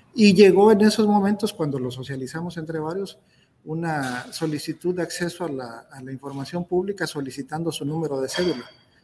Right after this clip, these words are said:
porque no estaba público en ningún lugar. Y nos enteramos de que no la tenía, que había falsificado una cédula. Raúl Barrientos era, es el nombre del que fungió,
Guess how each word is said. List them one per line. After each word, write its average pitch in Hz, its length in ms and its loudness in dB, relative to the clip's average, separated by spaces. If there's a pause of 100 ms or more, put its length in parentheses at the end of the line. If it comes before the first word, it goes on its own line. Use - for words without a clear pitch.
(180)
porque 139 180 -8
no 143 120 -4
estaba 156 360 -4
público 156 380 -6
en 135 60 -6
ningún 139 240 -6
lugar. 151 260 -8 (680)
Y 185 100 4
nos 175 200 6
enteramos 170 540 2
de 147 80 0
que 143 140 -4
no 143 140 0
la 160 160 0
tenía, 160 480 -2
que 143 100 -6
había 147 160 0
falsificado 151 680 -6
una 147 160 -4
cédula. 160 560 -2
Raúl 143 320 -2
Barrientos 151 800 -6 (100)
era, 135 200 -6 (260)
es 151 140 -6
el 131 100 -8
nombre 143 300 -6
del 120 180 -8
que 123 120 -20
fungió, 139 360 -10